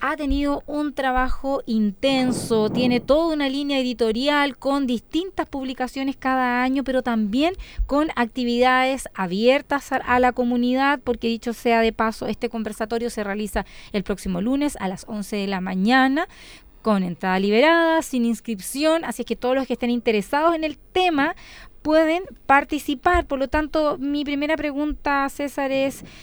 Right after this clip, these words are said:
desde esta perspectiva de sala tranquila, como propone el conversatorio, de la biopolítica de la indiferencia, ¿cuál, eh, ha sido el objetivo más habitual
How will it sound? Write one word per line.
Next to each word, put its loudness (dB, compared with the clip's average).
desde 2
esta -2
perspectiva 0
de 2
sala 0
tranquila, 0
como -4
propone 0
el -4
conversatorio, 0
de 4
la 6
biopolítica 2
de 2
la 2
indiferencia, 0
¿cuál, 2
eh, 0
ha 0
sido 0
el 2
objetivo -2
más -2
habitual 0